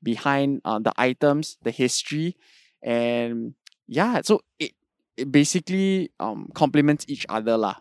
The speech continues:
You know, one focuses on the background, history, story, and the other one focuses on being yourself, experimenting, trying out new styles.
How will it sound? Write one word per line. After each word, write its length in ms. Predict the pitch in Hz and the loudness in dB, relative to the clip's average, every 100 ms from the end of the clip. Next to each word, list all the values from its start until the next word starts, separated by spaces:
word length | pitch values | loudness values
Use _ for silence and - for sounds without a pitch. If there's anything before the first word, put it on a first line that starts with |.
| _ | _
You 80 | 110 | -4
know, 120 | 107 - | -4 -2
one 320 | 110 131 143 | 2 4 2
focuses 520 | - 120 127 - 131 - | -2 0 0 -2 -6 -6
on 140 | 117 | -8
the 40 | 104 | 0
background, 640 | 160 147 160 156 156 151 - _ _ _ _ _ _ | 0 2 0 2 0 -4 -14 _ _ _ _ _ _
history, 440 | - 135 - 139 135 | -4 -2 -2 -4 -4
story, 560 | - 127 139 202 240 _ - | -2 0 0 -2 -6 _ -8
and 200 | 120 117 | -6 -2
the 80 | 117 | 0
other 140 | 127 | 0
one 260 | 135 135 143 _ _ | 0 -2 -6 _ _
focuses 580 | 127 120 127 135 127 | -6 -2 -2 -2 -4
on 320 | 87 110 107 104 | -4 -6 -8 -8
being 200 | 120 127 | -6 -2
yourself, 440 | 113 - 135 127 | -4 -2 0 0
experimenting, 800 | 117 - - 131 123 123 120 131 | -2 -10 -4 -2 0 -2 -2 -4
trying 260 | 127 139 127 | -2 -2 -2
out 120 | 123 | -2
new 180 | 123 120 | -4 -4
styles. 480 | - - 104 101 | -6 -4 -4 -4